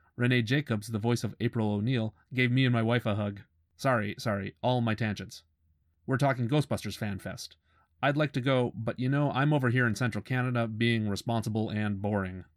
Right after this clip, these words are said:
But I hope everyone going has a great time. Hey, if there's a Q and A with Ivan Reitman sometime, someone please ask him this one question. What was the reason he stopped working with Elmer Bernstein after Legal Eagles?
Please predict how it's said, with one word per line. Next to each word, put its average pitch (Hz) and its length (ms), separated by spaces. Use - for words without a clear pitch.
But 135 140
I 131 60
hope 175 180
everyone 151 280
going 151 260
has 120 120
a 117 60
great 139 200
time. 120 360
Hey, 160 280
if 131 140
there's 139 160
a 123 60
Q 208 220
and 156 80
A 156 120
with 113 200
Ivan 123 260
Reitman 113 300
sometime, 110 440
someone 247 360
please 170 280
ask 156 320
him 131 160
this 135 160
one 127 260
question. 104 480
What 170 180
was 190 140
the 180 80
reason 170 300
he 156 100
stopped 147 300
working 147 280
with 117 180
Elmer 131 240
Bernstein 120 640
after 113 300
Legal 117 340
Eagles? 110 500